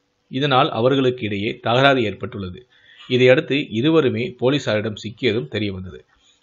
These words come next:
தொடர்ந்து போலீசார் மூன்று இளம்பெண்களையும் மீட்டு மயிலாப்பூரில் உள்ள அரசு காப்பகத்தில் நேற்று மாலை சேர்த்தனர்.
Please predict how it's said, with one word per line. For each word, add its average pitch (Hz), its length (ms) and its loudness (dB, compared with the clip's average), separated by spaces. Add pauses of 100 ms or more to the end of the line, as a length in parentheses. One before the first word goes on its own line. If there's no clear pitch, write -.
தொடர்ந்து 143 360 2
போலீசார் 120 580 -2
மூன்று 151 320 -2
இளம்பெண்களையும் 117 760 -2
மீட்டு 113 460 -8 (120)
மயிலாப்பூரில் 131 580 2
உள்ள 104 320 -4
அரசு 135 380 -4
காப்பகத்தில் 110 720 -6
நேற்று 113 300 -8
மாலை 113 360 -6
சேர்த்தனர். 95 400 -12